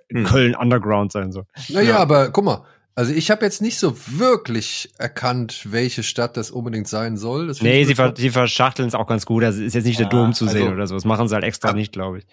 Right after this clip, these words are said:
Speaker 1: Möchte ich auch nicht zu zynisch werden, aber die Filmstiftung N R W hat halt fünfhundertfünfzigtausend Euro zur Förderung dazu gegeben.
Speaker 3: Immerhin.
Speaker 1: Sonst hätte er vielleicht auch in Hamburg gespielt, wenn die neuen Filmförderung oder so. Also ich glaub, der Handlungsort ist ja
Speaker 2: Ja.
Speaker 1: auch universell. Also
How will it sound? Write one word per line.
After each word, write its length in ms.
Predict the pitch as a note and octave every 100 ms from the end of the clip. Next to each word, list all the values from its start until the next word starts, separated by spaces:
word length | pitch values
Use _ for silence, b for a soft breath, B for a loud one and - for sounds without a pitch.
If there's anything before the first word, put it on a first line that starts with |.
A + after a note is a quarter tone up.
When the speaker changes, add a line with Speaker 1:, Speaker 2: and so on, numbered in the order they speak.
| B
Speaker 1:
Möchte 260 | B2+ B2+ D#3+
ich 140 | C3
auch 80 | C3
nicht 240 | C#3 B2+
zu 160 | - C3
zynisch 680 | A#2+ - D3 D#3 D3+ - A#2
werden, 340 | C3 C#3 B2
aber 120 | A#2+
die 100 | A2+
Filmstiftung 520 | A2+ C3+ A#2+ C#3 - A#2+
N 140 | A#2
R 180 | A#2 G2+
W 220 | A2+ B2+
hat 160 | B2 A#2
halt 160 | A2
fünfhundertfünfzigtausend 960 | C3+ A#2+ B2 G#2+ A#2+ A#2 A#2 A#2+ A#2 A2+
Euro 320 | - B2 B2 B2+
zur 160 | B2+
Förderung 640 | A#2 C3 C3+ C3+ C#3 C#3 -
dazu 320 | A#2+ A#2+ D3+
gegeben. 800 | C3+ A#2+ B2+ C3 B2+ C3 B2 B2 _ _
Speaker 3:
Immerhin. 260 | C#3 A2 G#2
Speaker 1:
Sonst 220 | A#2 A2+
hätte 120 | B2
er 40 | G#2+
vielleicht 240 | A2+ G#2+
auch 100 | G2+
in 60 | -
Hamburg 540 | G#2 G2+ F#2+ F2+ - _ _
gespielt, 760 | A2 - - - F#2 F#2 F#2
wenn 120 | G2 G2+
die 80 |
neuen 460 | G2+ G2 G2+ G2+ F#2
Filmförderung 880 | - G#2+ F#2+ A2 G2 G2+ F#2 F#2+ G2+
oder 260 | F#2+ G2 F#2+
so. 300 | F2+ G2+ G2
Also 520 | G2 G2 G2 G2+ F#2+ B B
ich 180 | A2+ -
glaub, 300 | - A#2+ -
der 100 | A#2
Handlungsort 480 | B2 A#2 C3 G#2+ A#2+
ist 80 | A#2
ja 80 | A2
Speaker 2:
Ja. 60 |
Speaker 1:
auch 40 | C#3
universell. 600 | B2 A2 F#2 G2+ F#2+ E2+
Also 400 | G2+ G2+ F#2+